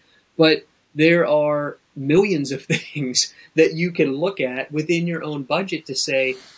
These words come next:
"Do we need to spend to this extent? Do we need this? Do we need that? Do we need the next thing?" Right? So this, and, and, and I don't know how it works in, in, in Shaler, what your board's like, but, um, we're in the middle of a renovation project, a sorely needed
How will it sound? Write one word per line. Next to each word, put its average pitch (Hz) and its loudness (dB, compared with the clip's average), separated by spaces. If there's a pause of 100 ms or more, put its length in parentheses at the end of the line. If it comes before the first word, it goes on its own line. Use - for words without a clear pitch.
(260)
"Do 175 4
we 208 -4
need 180 -2
to 151 -2
spend 147 -4
to 123 -8
this 123 -6
extent? 117 -8 (360)
Do 160 6
we 180 -2
need 165 -6
this? 135 -4
Do 143 -10
we 139 -8
need 131 -10
that? 127 -2
Do 131 -8
we 127 -6
need 123 -8
the 123 -10
next 156 -8
thing?" 123 -12
Right? 135 -4
So 147 -2
this, 160 -2
and, 131 -6
and, 135 -10
and 131 -12
I 131 -6
don't 143 -10
know 127 -12
how 123 -8
it 123 -14
works 131 -8
in, 123 -8
in, 120 -18
in 120 -16
Shaler, 135 -6
what 123 -14
your 165 -6
board's 127 -4 (160)
like, 127 -12
but, 127 -4 (440)
um, 120 -4 (480)
we're 151 4
in 156 0
the 147 -4
middle 131 -4
of 131 -4
a 127 0
renovation 123 -6
project, 117 -10
a 123 -6
sorely 143 0
needed 120 -4